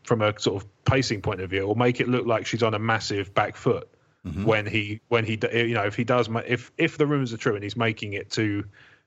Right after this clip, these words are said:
Speaker 1: Ahch-To by the end of the movie and they're having a fight, it will make us believe that she's weakened because she's had to, she's wasted time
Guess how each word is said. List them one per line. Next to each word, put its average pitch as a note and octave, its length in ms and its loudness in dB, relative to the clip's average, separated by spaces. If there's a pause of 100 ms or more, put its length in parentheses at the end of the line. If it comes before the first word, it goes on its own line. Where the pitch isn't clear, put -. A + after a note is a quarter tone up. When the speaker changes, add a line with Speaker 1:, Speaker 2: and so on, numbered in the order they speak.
(140)
Speaker 1:
Ahch-To G#2+ 460 0
by G#2 140 0
the G#2+ 100 0
end G#2+ 100 -4
of G2+ 60 -8
the G#2 40 -2
movie G2+ 300 0
and G2 100 -2
they're G2+ 80 2
having F#2+ 220 0
a F#2 40 -4
fight, F2+ 420 -2 (520)
it B2 120 4
will B2 140 4
make C#3 280 0
us A#2+ 280 0
believe G#2 720 -2
that E2+ 120 -6
she's G#2 460 -2
weakened G2+ 600 -2
because G2 300 -2
she's A2 340 0
had G2+ 300 0
to, G2+ 320 0 (360)
she's A#2+ 260 0
wasted A#2+ 420 0
time F2+ 460 -2